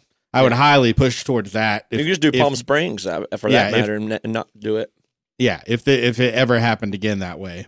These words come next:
Speaker 1: But, uh, no, I, I'd say very high, at, at least an eight as far as enjoyment level, for sure, overall. There's a couple negatives, like, yeah, you know, the restaurant food wasn't that good.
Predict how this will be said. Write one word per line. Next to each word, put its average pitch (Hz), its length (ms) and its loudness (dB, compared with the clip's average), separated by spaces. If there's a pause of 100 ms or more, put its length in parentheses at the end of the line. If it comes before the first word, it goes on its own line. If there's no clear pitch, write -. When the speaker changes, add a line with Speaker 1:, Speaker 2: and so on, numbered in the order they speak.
Speaker 1:
But, 101 280 -4
uh, 95 380 -6 (560)
no, 147 100 2
I, 151 300 4
I'd 127 160 -2
say - 160 -6
very 107 300 0
high, 117 120 0
at, 135 200 0 (140)
at 139 140 2
least 165 340 4
an 123 160 4
eight 175 520 0
as 117 120 -6
far 139 180 4
as 113 140 0
enjoyment 110 720 0
level, 107 440 -2
for 135 140 -2
sure, 131 440 -4
overall. 113 560 2
There's 123 320 0 (280)
a 113 60 0
couple 147 320 2
negatives, 117 680 2
like, 101 200 -2 (320)
yeah, 123 280 2
you 139 140 -2
know, 101 220 0
the 104 100 -4
restaurant 117 540 -2
food 110 220 -4
wasn't 101 220 -4
that 95 160 -8
good. 98 320 -6